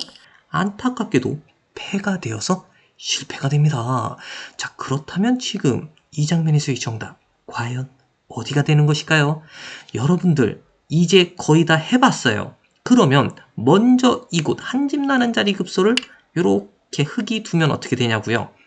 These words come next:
자, 이 수는 백에게 요렇게 비껴두는 수를 허용하게 됩니다. 그러면 흑이 이곳을 연결하더라도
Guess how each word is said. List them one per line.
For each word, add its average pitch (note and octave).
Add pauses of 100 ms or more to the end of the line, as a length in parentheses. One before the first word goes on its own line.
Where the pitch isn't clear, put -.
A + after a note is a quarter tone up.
(120)
자, -
이 F#3
수는 D3+ (640)
백에게 D#3+ (460)
요렇게 F3+
비껴두는 D#4+
수를 E3+
허용하게 C#3+
됩니다. G#2+ (440)
그러면 C#4+
흑이 C#4
이곳을 G3+
연결하더라도 G#3+